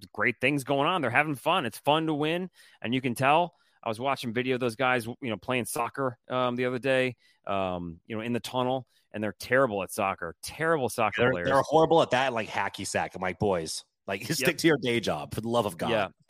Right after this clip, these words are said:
Speaker 1: It's, uh, you know, but it's a thing, though. I don't know if you've ever seen it, but, um, you know, like, eh, eh, most, a lot of N H L teams to warm up, they'll do stuff like that. Um,
Speaker 2: Yeah.
Speaker 1: you know, in, in the, um, in the hallway, getting,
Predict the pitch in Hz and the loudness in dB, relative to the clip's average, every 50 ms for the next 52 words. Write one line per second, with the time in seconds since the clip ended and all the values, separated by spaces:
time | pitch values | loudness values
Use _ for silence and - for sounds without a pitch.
0 | _ _ _ _ - 127 135 - 196 - - 175 175 165 160 135 123 147 165 165 | _ _ _ _ -8 -4 -2 -2 -2 0 0 0 2 0 0 0 0 0 0 0
1 | 165 - 156 151 - 175 165 143 127 117 110 110 120 120 123 127 123 113 120 123 | 0 -4 -8 -4 -2 -2 0 0 0 0 0 0 0 0 0 0 -2 -2 -4 -4
2 | 113 113 110 104 95 - 135 123 113 101 87 101 98 92 98 98 92 90 90 90 | -6 -6 -8 -10 -8 -8 -6 -6 -6 -4 -4 -6 -6 -4 -4 -4 -4 -6 -6 -8
3 | 90 101 98 92 90 - - - _ _ - 85 - _ - 110 90 - - 117 | -8 -6 -6 -6 -8 -10 -14 -20 _ _ -20 -20 -20 _ -20 -20 -20 -14 -10 -4
4 | 113 120 123 123 - - 127 113 92 117 113 113 117 117 120 117 113 113 110 104 | 0 2 2 0 0 -2 -6 -4 -2 0 2 4 4 4 4 2 0 -2 0 0
5 | 113 104 92 - 113 107 101 95 - 104 92 95 101 101 101 101 95 87 - 98 | 0 -2 0 -2 -2 -2 -2 -2 -2 -2 0 2 2 2 2 0 -2 -2 -4 -6
6 | 92 82 101 98 92 - - 95 - 98 90 - - 92 92 90 85 - - - | -6 -4 -4 -6 -4 -2 -4 -2 -2 -2 -2 0 2 2 2 0 0 -4 -12 -20
7 | - _ _ - - 87 87 87 80 80 80 - - _ _ _ _ _ - 107 | -20 _ _ -10 -6 -2 -2 -2 -2 -4 -8 -14 -18 _ _ _ _ _ -8 -6
8 | 92 87 92 101 - - 120 110 107 104 104 101 95 95 92 90 87 90 - 110 | -4 -4 -2 -4 -4 -2 -2 -2 0 0 0 0 0 0 0 -2 -2 -4 -6 -4
9 | 98 95 - 101 104 98 98 98 92 90 85 98 101 95 101 98 | -4 -2 2 2 4 4 4 2 0 0 -2 -4 -6 -6 -8 -10